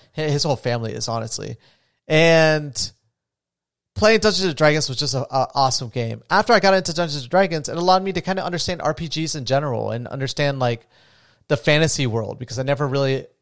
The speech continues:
ever enjoyed fantasy. But after that, I really got involved into all aspects of fantasy. Harry Potter was starting to become a thing as a kid, but I never really got into that. And I think it was a lot because of the fact that I was enjoying fantasy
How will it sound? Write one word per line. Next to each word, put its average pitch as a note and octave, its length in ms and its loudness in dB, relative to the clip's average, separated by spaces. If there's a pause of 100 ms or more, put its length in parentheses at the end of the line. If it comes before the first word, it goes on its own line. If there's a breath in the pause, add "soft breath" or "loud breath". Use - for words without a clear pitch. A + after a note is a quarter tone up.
(120)
ever C#3 520 -2
enjoyed C3+ 540 -2
fantasy. E3+ 640 -2 (320 soft breath)
But D3 120 4
after D#3+ 220 2
that, D#3+ 200 4
I C3 80 0 (100)
really D3 220 0
got D3 160 0
involved C3 360 0
into B2+ 160 -4
all C3 300 2
aspects C3 400 -2
of A#2+ 60 -14
fantasy. C3+ 640 -4 (440 soft breath)
Harry F#3 260 2
Potter E3+ 280 2
was E3+ 180 -4
starting E3+ 200 -4
to E3 40 -12
become D#3+ 240 -8
a D#3 40 -6
thing E3 220 -6
as D#3+ 120 -6
a - 40 -12
kid, E3 180 -4
but D3+ 80 0
I B2+ 60 0
never C#3 180 -4
really C#3 220 -4
got A#2+ 140 -2
into C3+ 240 -6
that. D#3+ 400 -2
And C3 180 -6
I A#2+ 140 0
think D#3 220 -6
it D3 40 -4
was B2 220 -2
a B2+ 120 -2
lot B2+ 280 2
because B2+ 220 -8
of B2 60 -10
the A#2+ 60 -4
fact A#2 260 -4
that A#2+ 80 -6
I - 20 -2
was A2+ 180 -6
enjoying A#2+ 480 -6
fantasy C3+ 600 -4